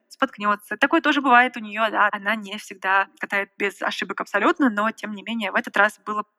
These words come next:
очевидно, что она уверена в себе, она расслаблена, она готова к этому турниру на сто процентов. Как жаль только, я вот смотрела на нее и думала, как жаль, что у нее такие удачные прокаты на чемпионате, на гран-при случаются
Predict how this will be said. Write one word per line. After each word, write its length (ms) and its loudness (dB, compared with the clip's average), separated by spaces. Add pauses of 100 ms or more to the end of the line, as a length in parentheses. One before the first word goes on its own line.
очевидно, 400 -4
что 220 -6
она 320 0
уверена 360 2
в 60 -8
себе, 180 -6
она 160 0
расслаблена, 600 0
она 140 -6
готова 320 -2
к 60 -4
этому 260 -2
турниру 420 0
на 100 -2
сто 180 0
процентов. 580 2 (720)
Как 160 4
жаль 380 4
только, 480 0 (260)
я 80 -4
вот 100 -6
смотрела 380 0
на 100 -6
нее 300 0
и 60 -2
думала, 320 0
как 180 2
жаль, 260 2
что 220 -10
у 60 -4
нее 200 -2
такие 500 -2
удачные 640 0
прокаты 560 -4 (360)
на 280 -2
чемпионате, 840 -2 (280)
на 120 -2
гран-при 480 -2
случаются 720 -2